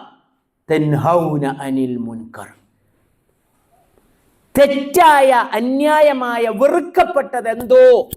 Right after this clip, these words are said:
അതിനെ നിങ്ങൾ നിരോധിക്കണം. നിങ്ങൾ നോക്കുക,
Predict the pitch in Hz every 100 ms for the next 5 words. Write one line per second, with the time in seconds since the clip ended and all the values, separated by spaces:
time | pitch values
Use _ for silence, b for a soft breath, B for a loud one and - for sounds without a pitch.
0 | _ _ _ 190 196 240 226 202 208 202
1 | 190 180 185 180 240 190 196 180 151 117
2 | _ _ _ _ _ 220 311 339 302 294
3 | 294 294 294